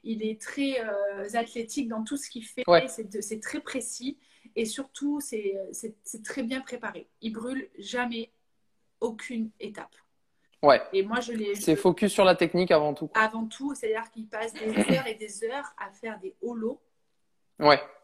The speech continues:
Speaker 1: Des heures et des heures par semaine, juste à faire ça, alors que le mec,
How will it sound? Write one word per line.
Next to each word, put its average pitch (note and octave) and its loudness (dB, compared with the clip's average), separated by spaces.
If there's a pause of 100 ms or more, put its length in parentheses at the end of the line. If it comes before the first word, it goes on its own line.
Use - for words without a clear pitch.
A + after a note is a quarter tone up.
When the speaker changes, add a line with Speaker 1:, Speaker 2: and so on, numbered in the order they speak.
(200)
Speaker 1:
Des F#3+ -10
heures A#3+ -6
et A3+ -16
des E3 -14
heures C#4+ -10 (320)
par F#3 -8
semaine, A3+ -10
juste A3+ -12
à A#3 -4
faire G3 -14
ça, C4+ -10
alors G3 -10
que G3+ -14
le F#3+ -8
mec, G3+ -12